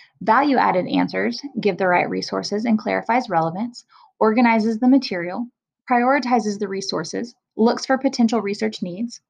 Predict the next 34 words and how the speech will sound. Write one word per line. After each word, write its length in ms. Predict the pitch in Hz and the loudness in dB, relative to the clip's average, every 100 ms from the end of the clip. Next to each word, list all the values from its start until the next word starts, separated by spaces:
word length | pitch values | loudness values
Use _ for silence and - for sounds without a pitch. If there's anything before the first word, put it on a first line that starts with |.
| _ _ _ _ | _ _ _ _
and 240 | 330 320 | 6 6
presents 340 | 311 269 226 220 | 6 4 4 4
the 200 | 240 190 | 0 0
answer 240 | 185 202 | -4 -6
with 160 | 190 202 | -6 -6
enthusiasm. 800 | 208 220 214 190 180 190 196 202 _ _ _ _ _ _ _ - | -2 -2 0 -2 -2 -6 -12 -14 _ _ _ _ _ _ _ -18
Skilled 480 | - - 214 233 | -16 0 2 4
answers 560 | 233 214 214 294 349 - | 2 2 2 -4 -8 -6
on 100 | 208 208 | -6 0
page 240 | 214 - | -2 -2
forty 400 | - 196 202 294 _ - - - | -4 -2 -2 -6 _ -20 -14 4
include 360 | 233 269 240 | 4 4 0
locating, 760 | 226 208 202 208 233 254 320 339 | 4 4 4 6 6 6 4 -2
sifting, 680 | - - - 190 - 240 277 | -10 -4 -4 -2 0 2 4
and 140 | 226 214 | 4 4
judging 360 | 208 208 294 | 4 4 4
resources 560 | 302 294 220 208 214 208 | 2 -2 -4 -2 -4 -4
in 120 | 214 | -4
order 220 | 208 220 | -2 -4
to 140 | 220 254 | -4 -6
provide 340 | 285 226 190 | -4 -2 -2
the 60 | 190 | -4
best 360 | 202 226 - | 0 0 0
sources 380 | 208 208 - 202 | -6 -6 -8 -8
to 200 | - - | -8 -6
answer 180 | 196 110 | -6 -6
the 100 | 214 | -8
question 420 | 214 - - 190 - | -6 -8 -6 -8 -6
asked. 500 | 185 - - _ _ _ _ _ _ - _ | -6 -8 -18 _ _ _ _ _ _ -20 _
Elementary 640 | 247 254 247 302 339 277 | 4 6 6 6 -2 -4
answers 380 | 190 185 226 269 | -8 -8 -10 -8
on 120 | 262 | -10
page 240 | - - - | -12 -16 -18
forty-one. 720 | - 190 180 180 170 214 240 | -10 -8 -8 -8 -6 -4 -6